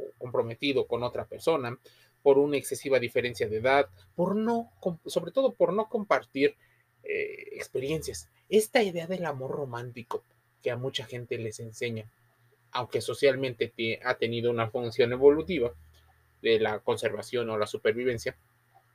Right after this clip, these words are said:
la complementariedad, el que las personas hagan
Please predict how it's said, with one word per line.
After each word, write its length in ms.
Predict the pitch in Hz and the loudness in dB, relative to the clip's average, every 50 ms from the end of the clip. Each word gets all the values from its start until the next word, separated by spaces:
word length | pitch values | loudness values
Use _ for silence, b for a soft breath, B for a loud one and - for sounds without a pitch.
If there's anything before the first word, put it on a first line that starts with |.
| _ _ _ _ _ _ _ _ _ _ _ _ _ _ _ _ _ _ _ _ _ _ | _ _ _ _ _ _ _ _ _ _ _ _ _ _ _ _ _ _ _ _ _ _
la 180 | - 147 143 131 | 0 0 0 2
complementariedad, 920 | - 180 160 135 - 143 135 131 131 127 120 117 120 117 120 113 127 - - - - - - _ _ - _ _ _ _ _ _ _ _ _ _ _ _ _ _ _ _ _ - | 4 2 2 2 2 2 2 2 2 0 -2 -2 -2 -2 0 -2 -4 -4 -4 -8 -16 -18 -20 _ _ -20 _ _ _ _ _ _ _ _ _ _ _ _ _ _ _ _ _ -2
el 300 | 131 127 127 127 117 - | -2 0 0 0 -4 -4
que 180 | - 127 127 123 | -4 -2 -2 0
las 180 | 123 113 110 | 0 -2 -4
personas 720 | - - 127 113 - - 135 135 135 139 139 131 - - - _ _ _ _ _ _ _ - - _ _ _ _ - | -2 -4 -4 -2 2 2 2 2 2 0 -2 -4 -4 -8 -14 _ _ _ _ _ _ _ -20 -20 _ _ _ _ 4
hagan 400 | 156 151 - 160 160 151 - | 6 6 8 8 6 6 4